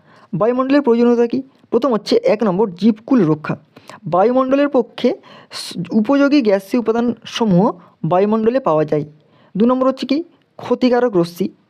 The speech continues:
শোষণ। সূর্যের সমস্ত ক্ষতিকারক রশ্মি বায়ুমণ্ডল দ্বারা শোষিত হয়। তাহলে সূর্যের রশ্মি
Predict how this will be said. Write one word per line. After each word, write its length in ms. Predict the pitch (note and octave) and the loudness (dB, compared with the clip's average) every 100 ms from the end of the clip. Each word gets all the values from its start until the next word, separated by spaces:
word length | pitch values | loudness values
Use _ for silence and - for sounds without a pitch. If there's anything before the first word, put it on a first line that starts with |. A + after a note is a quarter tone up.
| - | -8
শোষণ। 400 | - F#3 D#3+ - - - - | -2 0 0 -2 -12 -20 -10
সূর্যের 440 | - B3 A#3+ D4+ | 0 0 2 0
সমস্ত 500 | D4 G#3 G#3+ A3+ - | -2 -4 -4 -6 -6
ক্ষতিকারক 440 | C4 G#3 G3 G#3 | -4 -2 0 0
রশ্মি 300 | F3+ F3 F3 | 0 0 0
বায়ুমণ্ডল 380 | G#3 D#3+ D#3 F3+ | 0 2 0 0
দ্বারা 220 | F#3 B3 G4+ - _ | 0 0 -4 -10 _
শোষিত 380 | - E3 F3 F3 | -6 -4 -2 0
হয়। 260 | E3 D3+ - - - _ | 0 0 -4 -14 -20 _
তাহলে 200 | G#3+ A#3 B4+ - | -2 0 -2 -8
সূর্যের 640 | - - G#3+ G3+ B3+ C#4 D4+ - _ | -8 0 0 2 2 2 -4 -14 _
রশ্মি 600 | G#3 A#3+ - - C4 C#4 | 2 2 0 -2 2 4